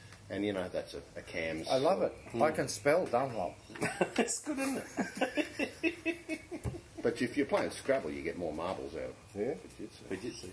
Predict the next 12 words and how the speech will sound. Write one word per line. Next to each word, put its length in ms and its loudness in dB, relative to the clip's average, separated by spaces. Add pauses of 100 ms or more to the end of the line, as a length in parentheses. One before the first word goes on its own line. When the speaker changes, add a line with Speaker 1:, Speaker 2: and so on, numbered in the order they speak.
Speaker 3:
yeah, 100 -4
you 340 -8
would. 200 -10
Speaker 1:
Um, 300 4 (580)
and, 360 2
uh, 160 6 (720)
and 140 6
as 160 4
you 100 4
quite, 340 6
uh, 300 6
uh, 300 2